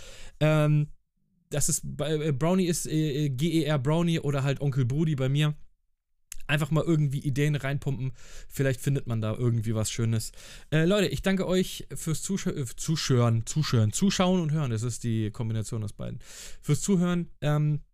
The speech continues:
mir hat's mega Spaß gemacht, äh, über Sachen zu reden, die mir Spaß machen und nicht über die verkackte Scheißwelt da draußen.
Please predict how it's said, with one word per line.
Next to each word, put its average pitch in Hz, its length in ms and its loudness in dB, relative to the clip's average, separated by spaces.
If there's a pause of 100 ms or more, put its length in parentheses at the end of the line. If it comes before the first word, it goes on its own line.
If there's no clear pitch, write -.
(840)
mir 202 140 2
hat's - 160 -2
mega 190 260 2
Spaß 196 260 -2
gemacht, 196 380 -2
äh, 156 260 -2
über 139 220 -2
Sachen 147 180 -2
zu - 80 -6
reden, 139 220 -2
die 127 80 -2
mir 139 160 -2
Spaß 135 320 -6
machen 131 180 -4
und 117 80 -4
nicht 127 160 -4
über 120 200 -2
die 117 100 -2
verkackte - 540 -8
Scheißwelt 131 440 -4
da 127 80 -6
draußen. 117 380 -8